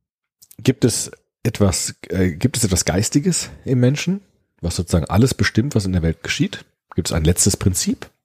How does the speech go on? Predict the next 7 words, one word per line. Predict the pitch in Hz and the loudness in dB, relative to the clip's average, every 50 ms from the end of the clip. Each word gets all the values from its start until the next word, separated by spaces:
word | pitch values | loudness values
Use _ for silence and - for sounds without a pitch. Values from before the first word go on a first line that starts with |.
| _ _ _ _ _ | _ _ _ _ _
Stichwort | - - - 80 - 80 76 - | -8 -4 -4 -2 0 -2 -2 0
Metaphysik, | 78 87 92 110 107 - - 110 113 165 - - - | 0 2 2 2 2 2 2 2 2 2 0 -2 -4
also | 73 69 71 | -4 -2 -2
ein | - | -2
absolutes, | - 87 - - - 82 82 82 - - 78 - - - _ - - - - - - - - - _ | -2 -2 -2 -2 -2 0 0 0 0 -2 -6 -6 -8 -14 _ -20 -20 -20 -20 -20 -20 -20 -20 -8 _
göttliches, | - 92 92 - 95 92 - - 85 80 - - - - _ _ _ _ _ - | 0 0 2 2 2 2 2 2 -2 -2 -2 -6 -10 -12 _ _ _ _ _ -20
ver-, | - - - - | -10 -6 -6 -6